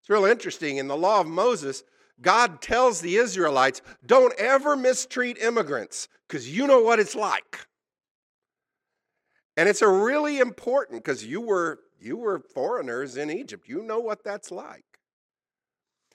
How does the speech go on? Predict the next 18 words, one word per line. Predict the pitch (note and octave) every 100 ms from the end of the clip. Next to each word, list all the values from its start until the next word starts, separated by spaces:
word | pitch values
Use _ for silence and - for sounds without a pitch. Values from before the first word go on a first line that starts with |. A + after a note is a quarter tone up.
| _ _ _
And | F#3
it's | G3+ G#3
really | F#3 G#3 G3+ G3+ F#3+
interesting | F#3+ - G#3 - E3 D3+ D3+
how | D#3 F3+ F3
strong | - - A3 A#3+ A#3+
that | A#3 A3+ -
theme | A3 A3+ A3+
is | B3 C#3 -
through | D#3 D3
the | C#3+
whole | F3 E3
Bible. | F3 F3 - _ _ _ _ _ _ _ _ _ _ _ _ _ _ _ _ _ _ _
That | - D#3+
if | F3
you're | E3
God's | D#3+ C#3+ C4+ D#4+ D4 -
people | - A#2+ F2+ _ - - E3+